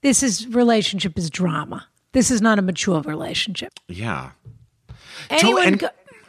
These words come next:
Speaker 1: any,
Speaker 2: Yeah.
Speaker 1: the rules can be whatever they wanna be in a relationship as long as everybody feels okay with them.
Speaker 2: Uh, as
Speaker 1: I,
Speaker 2: long as everyone's on board,
Speaker 1: I think
Speaker 2: yeah.
Speaker 1: it's pretty rare that everybody's on board for those ki-, these kind of rules.
Speaker 2: <laughs> Yeah.
Speaker 1: All of, all of the time.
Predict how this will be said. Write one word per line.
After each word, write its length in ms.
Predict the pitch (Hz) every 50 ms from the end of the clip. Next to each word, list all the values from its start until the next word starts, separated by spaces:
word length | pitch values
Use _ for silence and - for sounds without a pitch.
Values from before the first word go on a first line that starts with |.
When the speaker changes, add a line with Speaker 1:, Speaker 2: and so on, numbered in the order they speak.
| - -
Speaker 1:
any, 280 | - 330 359 381 403 392
Speaker 2:
Yeah. 40 | 381
Speaker 1:
the 160 | - 240 320
rules 320 | 277 294 339 359 370 359 -
can 140 | - 339 285
be 160 | 269 269 247
whatever 300 | 214 233 220 214 196 214
they 100 | 208 202
wanna 240 | 185 196 190 190 175
be 120 | 196 190
in 40 | 185
a 60 | 180
relationship 560 | 175 175 165 151 156 160 - - - 208 175 -
as 160 | - 196 185
long 180 | 196 196 196
as 100 | 190 170
everybody 340 | 196 175 175 160 160 151 151
feels 260 | 151 - 185 175 160
okay 300 | 165 147 - - 185 165
with 140 | 143 - -
them. 180 | - - - - - -
Speaker 2:
Uh, 160 | - 117 120 127 -
as 80 | 131 117
Speaker 1:
I, 20 |
Speaker 2:
long 100 | - 127
as 80 | 131 127
everyone's 260 | 143 143 147 143 123
on 140 | 143 131 123
board, 180 | 113 95 82 -
Speaker 1:
I 100 | 254 233
think 240 | - 302 294 240
Speaker 2:
yeah. 40 | 262
Speaker 1:
it's 120 | 247 - -
pretty 360 | - - 330 320 285 262 240
rare 400 | 196 175 202 220 214 208 202 190
that 200 | 165 185 - - _ _ -
everybody's 760 | 220 214 208 170 196 202 185 151 170 175 170 170 170 151
on 200 | 175 170 165 165
board 380 | 160 143 175 175 175 165 151 151
for 100 | - 208
those 320 | 160 165 175 170 175 -
ki-, 140 | - - 196 -
these 320 | 196 185 202 220 202 180
kind 260 | - - 196 175 160 160
of 100 | 151 151
rules. 440 | 165 165 165 - - - - - - -
Speaker 2:
<laughs> 60 | -
Yeah. 80 | 202 180 -
Speaker 1:
All 340 | 247 226 214 208 196 196 190
of, 80 | 165 - - - - _ _ _ _
all 320 | 269 254 240 233 220 196
of 160 | 208 180 165 156
the 80 | 180
time. 440 | - 160 185 175 - - - - 208